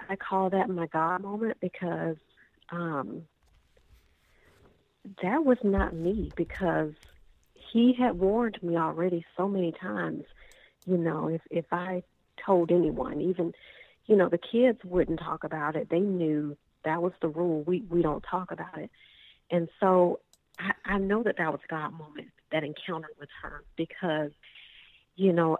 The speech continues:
after, after the incident happened, I was still in shock afterwards. And, you know, because,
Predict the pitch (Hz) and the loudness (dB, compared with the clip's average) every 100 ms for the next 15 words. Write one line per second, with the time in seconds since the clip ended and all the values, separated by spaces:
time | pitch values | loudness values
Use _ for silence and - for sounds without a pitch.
0 | - 185 190 - 185 180 170 170 - - | 4 4 4 2 2 2 2 -2 -8 -12
1 | - - - - - - - - 185 196 | -12 -16 -20 -20 -20 -20 -4 4 4 2
2 | - 190 175 165 165 _ - - - _ | 2 6 6 4 0 _ -20 -20 -20 _
3 | - - - 170 170 - 170 156 175 214 | -14 -10 0 4 4 4 0 0 2 2
4 | - 175 165 165 - _ _ _ - _ | 4 2 0 -4 -10 _ _ _ -20 _
5 | _ - 185 196 208 220 214 - - 190 | _ -2 4 6 8 8 6 2 6 6
6 | 180 _ 226 226 196 185 - 208 208 170 | 6 _ 8 10 6 2 -2 0 0 -2
7 | - - - - 180 185 - 190 185 180 | -4 -14 -8 2 2 2 -2 2 6 4
8 | 180 - 175 175 160 156 160 165 - - | 4 -4 2 4 6 4 0 -8 -20 -20
9 | - _ _ - 269 240 220 - 240 220 | -20 _ _ 6 10 10 10 8 10 12
10 | 208 | 12